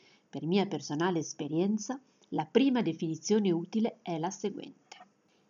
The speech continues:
La meditazione è un'esperienza. Non un concetto da descrivere, ma un qualcosa da vivere,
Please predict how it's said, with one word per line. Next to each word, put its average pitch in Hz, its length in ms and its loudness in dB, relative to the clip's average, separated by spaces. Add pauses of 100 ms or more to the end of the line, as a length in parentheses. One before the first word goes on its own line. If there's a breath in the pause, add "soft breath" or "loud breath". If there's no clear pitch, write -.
(120)
La 180 200 6
meditazione 175 1000 0 (220)
è 160 180 -2 (200)
un'esperienza. 202 1200 -4 (1500)
Non 226 300 6
un 180 120 4
concetto 175 580 0
da 160 120 2
descrivere, 160 720 -2
ma 165 100 2
un 175 100 2
qualcosa 170 560 -4
da 170 100 -2
vivere, 156 480 -4